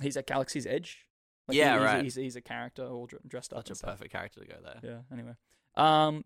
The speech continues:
Speaker 1: yeah, I don't know. I feel like that's pretty much it, and we could keep rattling on about fan theories,
Speaker 2: We could, we
Speaker 1: but
Speaker 2: could. Or, like, our own theories of where the show would go next. Or they could potentially just take us in a different direction and
Speaker 1: Mm.
Speaker 2: just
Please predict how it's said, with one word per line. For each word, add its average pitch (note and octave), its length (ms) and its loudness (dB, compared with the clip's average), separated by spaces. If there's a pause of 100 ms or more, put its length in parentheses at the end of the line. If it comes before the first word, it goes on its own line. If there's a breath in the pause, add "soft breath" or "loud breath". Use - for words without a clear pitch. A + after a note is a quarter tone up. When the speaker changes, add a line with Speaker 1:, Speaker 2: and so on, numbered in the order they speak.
(100)
Speaker 1:
yeah, A3+ 280 0
I - 80 0
don't A3+ 80 0
know. B3+ 120 2
I - 80 -4
feel F3 140 -4
like E3 80 -4
that's - 140 -12
pretty F3+ 180 -12
much F3 200 -10
it, - 240 -4
and C#3 200 -8
we C#3+ 80 -4
could B2+ 240 -10
keep D3 220 -6
rattling C3+ 340 -4
on C3 80 -6
about B2+ 180 -6
fan B2+ 200 -14
theories, B2+ 580 -16
Speaker 2:
We D3 140 4
could, E3 240 4
we D#3 80 -4
Speaker 1:
but - 80 -6
Speaker 2:
could. B2+ 320 0
Or, C#3+ 160 8
like, A#2+ 220 4
our G#2+ 160 0
own G2+ 100 -10
theories F#2+ 320 -12
of F#2+ 100 -20
where F2+ 180 -6
the E2+ 80 -16
show - 180 -14
would D2 80 -16
go D#2 120 -14
next. D2 340 -18
Or E3 80 2
they E3 120 2
could C3+ 140 -8
potentially G2+ 420 -12
just G#2+ 160 -20
take F#2+ 160 -6
us G2 100 -20
in E2+ 80 -20
a D2+ 60 -18
different - 240 -20
direction D#2+ 420 -16
and C3 120 -4
Speaker 1:
Mm. - 20 -4
Speaker 2:
just - 160 -12